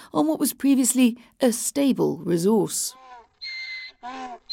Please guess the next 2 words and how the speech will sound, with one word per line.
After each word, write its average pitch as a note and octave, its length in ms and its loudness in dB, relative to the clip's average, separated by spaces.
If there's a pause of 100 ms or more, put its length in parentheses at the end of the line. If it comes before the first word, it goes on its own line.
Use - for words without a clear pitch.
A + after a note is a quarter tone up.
(4000)
Indulge G#3 560 4
me. F#3 240 2